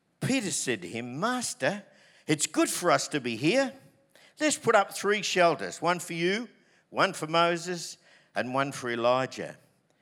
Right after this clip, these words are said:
And then in brackets it says there, "He did not know what he was saying," which was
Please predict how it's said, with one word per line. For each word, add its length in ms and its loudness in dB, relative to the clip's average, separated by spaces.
And 160 -12
then 240 -10
in 240 -8
brackets 540 -4
it 120 -8
says 360 -4
there, 160 -4
"He 100 -6
did 260 -6
not 220 -8
know 160 -2
what 160 -8
he 80 -10
was 180 -10
saying," 440 -6
which 240 -16
was 240 -16